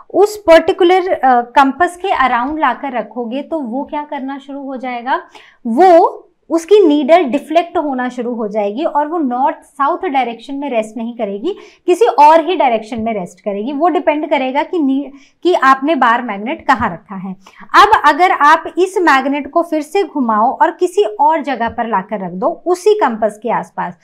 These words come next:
तो आप देखोगे कि फिर से आपको डिफ्लेक्शन देखने को मिलेगी इस नीडल में और ये नीडल अब किसी और डायरेक्शन में रेस्ट करेगी। ठीक है, so this means कि इस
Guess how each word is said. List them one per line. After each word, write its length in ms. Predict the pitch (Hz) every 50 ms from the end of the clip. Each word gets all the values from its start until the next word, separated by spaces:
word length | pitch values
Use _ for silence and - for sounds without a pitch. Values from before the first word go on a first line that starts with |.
| _ - - _ _
तो 60 | 339 339
आप 140 | 339 359
देखोगे 440 | 349 339 320 - - 330 302 320 370
कि 120 | 359 415 415
फिर 280 | 427 427 330 302 302
से 160 | 294 - 392
आपको 260 | 370 359 339 349 - 349
डिफ्लेक्शन 600 | 262 277 285 - 262 233 233 - - 294 277 262
देखने 320 | 247 240 - 262 254 254
को 120 | 254 269
मिलेगी 380 | 262 247 233 226 233 240 226 285
इस 300 | - - 311 330 320 -
नीडल 420 | 311 254 240 226 208 220 240 254
में 220 | 254 247 262 320 330 - - - - - -
और 140 | 277 294 311
ये 220 | 262 311 349 381
नीडल 340 | 370 320 294 285 233 302 330
अब 280 | - - 302 302 311 -
किसी 240 | 320 285 - 359 359
और 420 | - - - 269 285 302 311 320
डायरेक्शन 540 | 254 240 226 202 196 190 - - - 226 208
में 280 | 214 269 381 480 - _ -
रेस्ट 340 | 269 311 320 320 320 - _
करेगी। 640 | - 262 233 233 233 220 190 214 214 214 - _ _ _ _ _ _ _ -
ठीक 160 | 320 302 359
है, 100 | 349 - - - - - -
so 80 | -
this 480 | 370 269 240 277 392 453 440 - 415 330
means 320 | 277 254 254 277 311 302
कि 320 | - - 392 370 - - -
इस 180 | 349 403 403